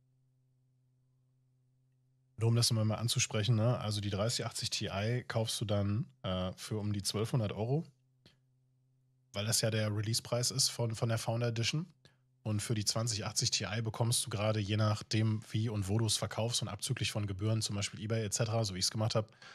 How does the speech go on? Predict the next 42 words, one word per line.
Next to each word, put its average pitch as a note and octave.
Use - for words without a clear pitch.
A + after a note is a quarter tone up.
ähm, G2
kriegst -
du -
dafür G#2
um G#2+
die G2
tausend G2+
bis G2
tausendeinhundert G2
oder F#2
auch -
nur G2+
neunhundert G2
Euro, F2+
je F#2
nach F#2
Zustand G#2+
und F#2
was F#2+
es F#2
für G2
eine F2+
Karte G2+
ist F2+
und F#2
so -
weiter, E2+
ne? F#2
Also G2+
kann G#2+
man G2+
sich G2
da G#2
selber G#2+
ausrechnen, G#2+
dass G2+
man G#2
so G#2
eine G2
Differenz G2+
von A2+
ungefähr G#2+